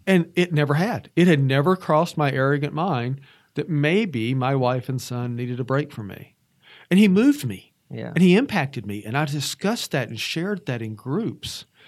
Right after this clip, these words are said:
Speaker 1: for several days and with counselors. And it was one of the very first times that I had a revelation here that,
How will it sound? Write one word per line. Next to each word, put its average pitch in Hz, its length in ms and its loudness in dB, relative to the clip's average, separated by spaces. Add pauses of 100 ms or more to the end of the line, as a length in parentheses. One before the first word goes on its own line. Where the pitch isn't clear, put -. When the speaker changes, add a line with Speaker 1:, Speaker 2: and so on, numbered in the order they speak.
(220)
Speaker 1:
for 147 360 0
several 196 300 0
days 170 580 -4
and 139 140 -2
with 147 140 -2
counselors. 180 520 -6 (840)
And 202 180 0 (160)
it 277 140 -2
was 285 140 -4
one 277 140 0
of 277 60 0
the 220 60 0
very 233 180 4
first 240 240 -4
times 226 380 -2
that 185 100 -2
I 180 60 0
had 180 140 0
a 170 40 0
revelation 165 640 -2
here 139 300 0
that, 120 320 -4